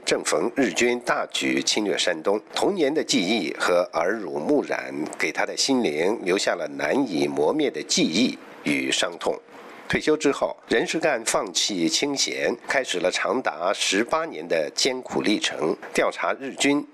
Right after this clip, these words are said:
在山东的侵华罪证。记者在夏季一个炎热的下午敲开任世干老人的家门，坐下刚刚寒暄了几句，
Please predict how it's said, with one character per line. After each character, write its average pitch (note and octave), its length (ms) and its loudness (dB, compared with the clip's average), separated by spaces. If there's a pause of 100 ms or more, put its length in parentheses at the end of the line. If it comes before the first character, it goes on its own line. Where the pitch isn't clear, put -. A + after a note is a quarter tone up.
在 D#2 380 0
山 C3+ 240 0
东 D3 200 -2
的 - 160 -2 (120)
侵 - 240 2
华 - 280 -2
罪 G2+ 180 0
证。 F#2 180 0 (220)
记 G3 180 2
者 F2+ 320 2
在 A2+ 340 2
夏 G#2+ 260 0
季 A2 340 -4
一 G#2+ 140 2
个 F2 320 2
炎 D#2 260 2
热 C#3+ 160 2
的 E2 140 -2
下 A#2 280 0
午 C2+ 420 -2
敲 G2+ 220 0
开 G2 260 -2 (100)
任 E2 160 2
世 C3+ 120 2
干 A2 160 0
老 C2+ 180 -6
人 C#2 200 0
的 F#2+ 80 4
家 A#2 240 -2
门， D#2 320 0 (480)
坐 D#3+ 160 2
下 F#2 320 0
刚 C3 160 0
刚 C#3 160 0
寒 F#2+ 240 0
暄 C#3 160 2
了 C3 100 2
几 - 220 -4
句， - 260 2